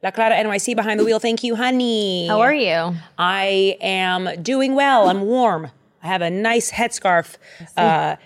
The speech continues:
Speaker 1: uh, so I'm feeling, I'm feeling very wintry today, as
Speaker 2: You
Speaker 1: are
Speaker 2: look
Speaker 1: you.
Speaker 2: great. Yeah, me too. I have a,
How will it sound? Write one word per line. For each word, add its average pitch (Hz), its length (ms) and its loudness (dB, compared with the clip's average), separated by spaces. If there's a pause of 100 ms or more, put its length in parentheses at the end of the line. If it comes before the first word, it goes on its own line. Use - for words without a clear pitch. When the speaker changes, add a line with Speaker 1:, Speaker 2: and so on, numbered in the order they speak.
(400)
Speaker 1:
uh, 156 200 0
so 208 180 2
I'm 170 160 -2
feeling, 220 380 0
I'm 190 140 -2
feeling 220 260 2
very 208 180 2
wintry 185 840 -2
today, 165 340 -2
as 220 240 0
Speaker 2:
You 214 60 6
Speaker 1:
are 233 160 6
Speaker 2:
look 226 80 0
Speaker 1:
you. 262 100 2
Speaker 2:
great. 226 500 2 (380)
Yeah, 180 260 2
me 165 120 -2
too. 147 320 -8
I 160 120 -6
have 165 140 -4
a, 147 140 -10